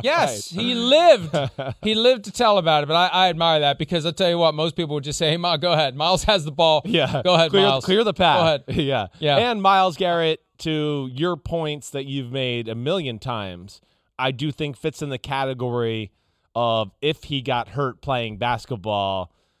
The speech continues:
Speaker 2: he's still gonna get paid. He's a superstar and arguably the best pass rusher in football. So that's not gonna be the Juwan James situation. And he knows that.
Speaker 1: But,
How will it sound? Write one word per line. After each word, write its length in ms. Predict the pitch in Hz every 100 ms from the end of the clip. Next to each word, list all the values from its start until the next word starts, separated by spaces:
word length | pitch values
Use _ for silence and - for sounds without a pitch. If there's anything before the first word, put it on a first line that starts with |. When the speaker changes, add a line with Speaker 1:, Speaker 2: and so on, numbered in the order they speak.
| _ _ _
Speaker 2:
he's 240 | 120 131
still 260 | - 151 135
gonna 180 | 120 117
get 200 | 110 95
paid. 360 | - 107 80 69
He's 260 | 92 113 110
a 80 |
superstar 960 | 104 - 151 131 110 - 110 101 98 95 -
and 140 | 110
arguably 460 | 120 127 120 117 117
the 60 | 104
best 240 | 110 -
pass 280 | 120 110 -
rusher 280 | 104 - 98
in 80 |
football. 560 | 90 - 107 - 92 85
So 200 | - 104
that's 260 | 110 110 -
not 240 | 117 113
gonna 140 | 113
be 120 | 98 107
the 140 | 107
Juwan 400 | 98 110 110 104
James 360 | 95 107 98 -
situation. 680 | 101 104 98 95 - 76 _ _ _
And 100 | - 123
he 120 | 156
knows 240 | 117 92
that. 200 | 92 76
Speaker 1:
But, 160 | - 180